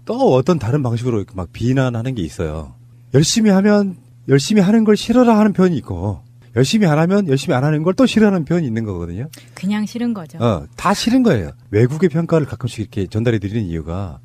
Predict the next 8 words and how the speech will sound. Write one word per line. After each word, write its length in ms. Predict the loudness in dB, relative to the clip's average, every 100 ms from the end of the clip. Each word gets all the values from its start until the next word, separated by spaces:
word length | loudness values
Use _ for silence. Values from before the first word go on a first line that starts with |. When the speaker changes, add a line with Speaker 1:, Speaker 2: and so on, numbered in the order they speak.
| -20 _ _ -20
Speaker 1:
정확한 680 | -20 -8 -6 -2 -2 -2 -8 -14
시각이 340 | -4 0 0
있기 160 | 0 -2
때문에 260 | -2 -2 -4
그래요. 440 | -8 -8 -10 -14 -20 -20 -20 -10 -2
왜 140 | 0
이번에도 340 | 2 0 0
그랬잖아요. 600 | -2 -4 -6 -6 -8 -12